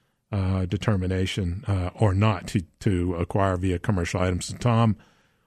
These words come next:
what you, as a, one of the folks back in the day, now we're going back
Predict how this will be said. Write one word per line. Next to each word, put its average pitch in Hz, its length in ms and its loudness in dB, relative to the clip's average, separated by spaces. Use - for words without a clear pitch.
what 135 440 6
you, 160 440 10
as 120 280 6
a, 113 200 8
one 117 200 6
of 113 80 4
the 107 160 6
folks - 640 2
back 120 320 2
in 127 80 6
the 120 100 6
day, 117 460 6
now 104 240 4
we're 117 140 2
going 120 200 2
back 110 320 0